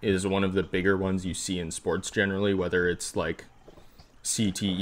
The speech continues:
E related or just they are a piece of shit. Um, I just think it's something that executives are really trying to crack down on in our society, and I think it's a good thing.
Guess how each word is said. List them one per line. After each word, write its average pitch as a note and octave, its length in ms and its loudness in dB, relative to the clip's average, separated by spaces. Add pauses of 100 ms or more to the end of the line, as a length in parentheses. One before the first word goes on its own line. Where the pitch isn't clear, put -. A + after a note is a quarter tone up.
E F#2 40 4
related F2+ 760 2
or E2+ 240 -2
just - 640 -2
they F2 340 4 (260)
are F2 160 -2
a E2 40 -6
piece - 260 -8
of - 80 -14
shit. F#2+ 320 -2 (180)
Um, F#2 420 -4 (800)
I B2+ 100 10
just A2+ 180 6
think A2 140 6
it's G#2 140 2
something G2+ 360 4
that F#2+ 120 6
executives F#2+ 560 6
are F#2 80 2
really F2+ 240 4
trying F#2 240 0
to E2 80 -4
crack F#2 320 2
down F2 240 -2
on E2+ 200 -2
in F2 160 -4
our E2+ 400 -4
society, F#2+ 600 0
and F2+ 100 0
I F#2 80 2
think G2 180 -6
it's - 100 -8
a F2 40 -6
good F2+ 240 -4
thing. E2+ 240 -6